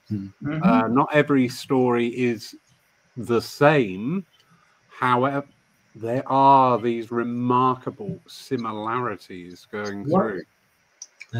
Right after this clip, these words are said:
Speaker 2: Right.
Speaker 3: Jamie, uh, you have the notes there from Rachel from a previous study with her that, uh,
Speaker 1: Ye-,
Speaker 3: she's kindly
Speaker 1: yes.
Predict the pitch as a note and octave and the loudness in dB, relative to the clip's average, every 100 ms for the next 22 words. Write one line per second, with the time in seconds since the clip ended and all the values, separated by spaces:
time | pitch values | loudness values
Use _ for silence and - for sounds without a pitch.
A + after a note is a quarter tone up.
0 | A#2+ B2 F#3+ A3 - _ _ _ - G3+ | -4 -2 -2 -2 -8 _ _ _ 0 4
1 | G#3+ D3+ G#2 F#2+ - C#3+ D3 D3+ D#3 D#3+ | 4 4 0 -6 -12 -2 0 0 0 2
2 | F3+ F#3 E3+ E3+ E3 D#3 D3+ E3 E3 - | 2 2 2 0 0 -4 0 0 0 -4
3 | - C#3 C3 - C3 C3 B2+ B2+ C3+ E3 | -4 -2 -2 -2 0 0 -2 -4 0 0
4 | E3 - - G#2 F#2 F#2+ - A#2+ A2 A2 | -2 -12 -4 -2 -2 -6 -6 -6 -6 -6
5 | A2+ A2+ A2+ C#3 B2+ A#2+ A2+ - - - | -6 -6 -2 0 2 0 -6 -8 -18 -6
6 | B2+ B2+ A2+ G2+ F#2+ - G#2 G2 F#2+ G#2+ | -2 0 0 -4 -6 -8 -8 -6 -6 -8
7 | - _ - G#2 G#2 F3+ F3+ - - F#3 | -12 _ -6 -6 0 4 4 2 4 6
8 | G#2 | 6